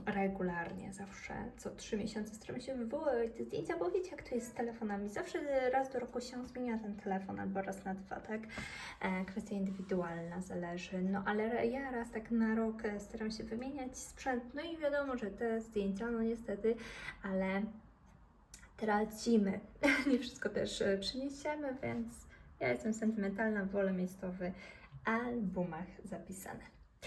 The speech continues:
Obiadek już mamy dzisiaj zrobiony, więc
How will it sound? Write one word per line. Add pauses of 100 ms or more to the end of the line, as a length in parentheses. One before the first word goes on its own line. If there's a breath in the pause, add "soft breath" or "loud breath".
(340 loud breath)
Obiadek
już
mamy
dzisiaj (120)
zrobiony,
więc